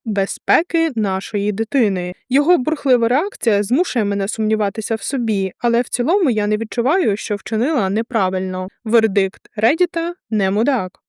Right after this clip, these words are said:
Трішки коментарів і відповідей автора. Не мудак, і я сподіваюся, що твоя життєва ситуація покращиться,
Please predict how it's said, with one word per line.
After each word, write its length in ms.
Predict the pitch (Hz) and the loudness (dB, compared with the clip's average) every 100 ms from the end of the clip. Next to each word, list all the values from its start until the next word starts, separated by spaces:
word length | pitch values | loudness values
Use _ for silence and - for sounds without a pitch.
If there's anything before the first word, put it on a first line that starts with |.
| - | -4
Трішки 380 | 254 247 - | -2 -2 -4
коментарів 500 | 247 254 254 277 359 349 | -6 -2 -2 0 -2 -2
і 220 | 233 214 | -4 -2
відповідей 560 | 208 247 - 220 208 202 | -4 -6 -4 -4 -4 -4
автора. 460 | - 190 - 190 185 - - - - _ _ | -4 -6 -4 -4 -4 -10 -4 -4 -4 _ _
Не 140 | 277 381 | 0 2
мудак, 440 | 370 233 185 190 - | 4 4 2 -4 -4
і 100 | 285 | 0
я 120 | 302 | 0
сподіваюся, 520 | - 277 311 403 392 | -2 -2 0 2 0
що 180 | - 226 | 0 -2
твоя 240 | 233 233 | 0 0
життєва 360 | 233 233 220 208 | 0 -2 -2 -2
ситуація 580 | - 226 302 403 226 196 | -4 -2 -2 0 0 0
покращиться, 800 | 233 220 185 185 202 - 190 | -2 -2 -2 -2 -10 -4 -4